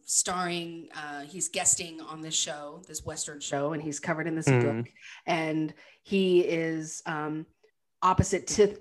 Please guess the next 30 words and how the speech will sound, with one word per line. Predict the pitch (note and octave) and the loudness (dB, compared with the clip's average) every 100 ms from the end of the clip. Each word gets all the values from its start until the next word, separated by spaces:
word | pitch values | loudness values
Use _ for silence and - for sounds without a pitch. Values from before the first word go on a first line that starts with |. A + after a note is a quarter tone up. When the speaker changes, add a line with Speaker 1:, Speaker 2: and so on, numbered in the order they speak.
| - | 2
Speaker 1:
Timothy | A#3 A3+ A3 | 8 10 10
Olyphant, | - E3+ G3 C4+ D#4 - - - - | 6 6 6 6 4 4 -6 -16 6
who | G#3+ G3 F#3 | 12 12 12
is | F#3+ F3 A#2+ | 8 6 4
Speaker 2:
Yeah. | |
Speaker 1:
amazing | A#2+ F3+ F#3 G3 A3 B3+ C#4 D4 | 0 0 6 8 8 6 8 6
in | - G#3 F3+ F3+ | 6 6 6 6
everything | F#3 F#3+ G#3+ G#3 A#3+ A#3+ B3 B3 B3 | 6 8 6 6 4 4 4 2 2
that | A3 F#3+ | 2 2
he | A3+ | 2
does. | F#3+ D#3 D#3+ F3 - | 2 2 0 -2 0
That | E3 | 2
is, | E3+ E3 | 2 0
Speaker 2:
Yeah. | A2 B2 | 0 0
Speaker 1:
a | |
we-, | D#3+ E3 - | 0 -4 0
and | F3+ F3+ | 0 4
everything | F#3+ G3+ G#3 G#3+ | 8 10 10 10
he | |
does | G3+ F#3 F#3 | 10 8 6
seems | - E3 E3+ | 4 2 0
to | E3 | -2
be | D#3+ | 0
a | D#3+ | 0
ve-, | D#3 - | -2 -4
a | D#3 | -2
Western. | C#3 C#3+ - B3 D4 C#4+ | 0 -2 2 6 6 4
Speaker 2:
A | A2 | 2
Western, | A#2 A#2+ - A2 | 2 2 0 -2
yeah. | A2+ | -2